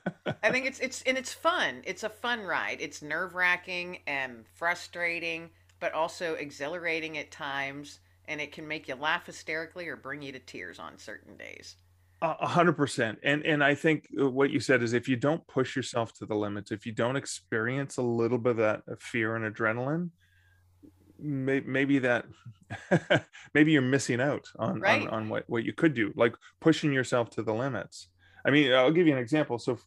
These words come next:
Speaker 1: Fright Night's Big City, I had, I struggled with that 'cause the previous novel in the series,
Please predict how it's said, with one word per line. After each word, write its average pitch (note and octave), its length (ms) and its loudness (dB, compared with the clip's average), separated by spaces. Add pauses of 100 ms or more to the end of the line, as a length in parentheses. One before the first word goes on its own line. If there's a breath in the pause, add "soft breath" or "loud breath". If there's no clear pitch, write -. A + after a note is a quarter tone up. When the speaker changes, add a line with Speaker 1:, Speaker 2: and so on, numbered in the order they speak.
(100)
Speaker 1:
Fright F3+ 220 4
Night's D3+ 180 2
Big C3 200 2
City, B2 300 4
I A2 60 6
had, A#2 160 2
I B2 220 2
struggled E3+ 420 4
with G#2+ 100 -4
that A2 280 2
'cause A#2 160 0
the A#2+ 60 0
previous F3 460 4
novel A#2+ 320 2
in G#2+ 80 -4
the G2+ 80 -8
series, B2 520 0